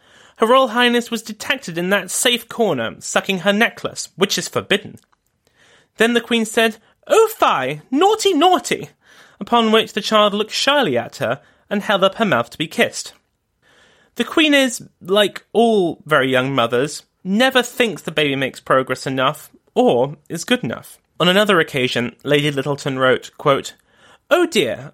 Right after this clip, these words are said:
I wish there were no portraits being done of the Princess Royal,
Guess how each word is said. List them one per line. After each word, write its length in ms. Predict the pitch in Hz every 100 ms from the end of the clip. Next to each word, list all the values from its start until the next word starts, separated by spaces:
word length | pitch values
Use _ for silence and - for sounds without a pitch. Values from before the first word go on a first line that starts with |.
| _
I 80 | -
wish 300 | 262 330 330
there 160 | - 262
were 180 | 240 226
no 380 | 226 233 240
portraits 540 | 233 - 185 - 165 -
being 320 | - 156 147
done 240 | 180 151
of 80 | 135
the 60 | 139
Princess 500 | - 139 131 127 -
Royal, 380 | 143 95 98